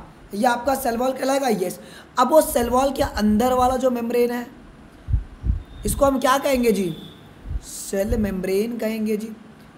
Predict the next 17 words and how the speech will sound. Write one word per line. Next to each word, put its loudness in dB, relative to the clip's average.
तो 6
बी 4
आपका 2
cell -2
membrane 4
हुआ, 4
कोई 2
tension -2
की -2
बात 2
नहीं 0
है। -4
सी 2
क्या 4
है 4
ये 6
इसका? -2